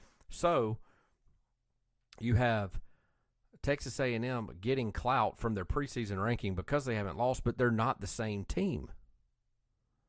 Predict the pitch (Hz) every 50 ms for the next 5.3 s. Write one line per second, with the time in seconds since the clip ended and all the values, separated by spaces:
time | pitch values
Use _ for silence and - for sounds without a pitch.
0 | _ _ _ _ _ _ _ _ _ _ _ _ _ _ _ _ _ _ _ _
1 | _ _ _ _ _ - - _ - 110 110 98 101 101 101 92 85 95 95 85
2 | - - 101 92 85 - - 113 107 104 104 98 - - - 98 92 92 92 95
3 | 95 92 90 85 85 90 90 90 90 90 87 78 - - 123 135 120 95 - -
4 | - 98 110 113 104 113 113 98 - _ _ _ _ _ _ _ - 113 127 131
5 | 127 127 131 123 117 95